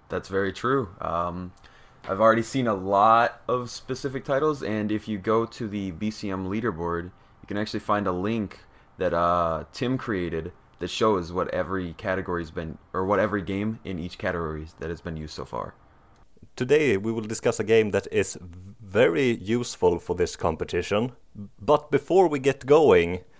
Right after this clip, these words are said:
Speaker 2: let me ask you a couple of things first, Iron Fist.
Speaker 1: Sure.
Speaker 2: What made you decide to organize this competition?
Speaker 1: Well, so one day, uh, at work, I was bored at my last job,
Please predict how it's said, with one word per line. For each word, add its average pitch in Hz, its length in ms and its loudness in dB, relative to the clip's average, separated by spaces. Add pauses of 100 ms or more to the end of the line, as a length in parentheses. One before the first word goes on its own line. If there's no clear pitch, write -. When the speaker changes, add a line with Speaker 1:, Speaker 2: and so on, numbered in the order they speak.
(140)
Speaker 2:
let - 260 -4
me 165 120 0
ask 151 260 2
you 117 100 6
a 101 120 6
couple 95 260 2
of 87 100 4
things 85 280 0
first, 82 340 2
Iron 85 300 2
Fist. 95 400 -2 (220)
Speaker 1:
Sure. - 320 2 (320)
Speaker 2:
What 180 220 4
made 165 220 -2
you 151 80 -4
decide 147 440 0
to - 80 2
organize 95 580 2
this 90 160 -2
competition? 85 720 -4 (360)
Speaker 1:
Well, - 400 0
so 120 240 0
one 143 280 2
day, 135 260 6
uh, 104 460 6
at 98 260 2
work, 98 580 -2
I 92 120 -2
was 98 200 -2
bored 90 520 -2
at 82 180 -2
my 82 120 -4
last 80 380 -2
job, 80 380 -4